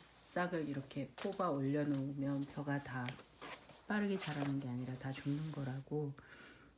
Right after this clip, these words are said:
음, 근데 이렇게 뽑아 올리는 거하고 어떤 노력을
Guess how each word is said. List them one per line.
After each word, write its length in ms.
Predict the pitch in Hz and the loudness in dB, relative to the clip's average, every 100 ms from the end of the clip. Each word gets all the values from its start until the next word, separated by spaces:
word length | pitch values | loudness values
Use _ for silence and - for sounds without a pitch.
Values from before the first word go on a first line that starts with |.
| - | -6
음, 880 | 175 165 160 160 156 156 156 156 151 - - - - - | -2 0 0 -2 -2 -4 -6 -8 -10 -16 -20 -20 -20 -8
근데 680 | 175 180 175 170 180 175 165 - - - - - - - - | 0 2 2 2 0 0 -6 -18 -20 -20 -20 -20 -20 -14 -4
이렇게 340 | 165 160 170 | -2 -2 -4
뽑아 400 | - 240 233 233 | 2 4 8 8
올리는 480 | 170 170 185 196 185 | 8 6 6 6 4
거하고 580 | 170 160 160 - 202 208 - - - - - - | 2 2 0 2 2 2 -4 -20 -20 -20 -20 -12
어떤 480 | 160 - 175 160 151 | -12 -4 -2 0 2
노력을 600 | 151 165 160 202 214 | 0 0 2 4 4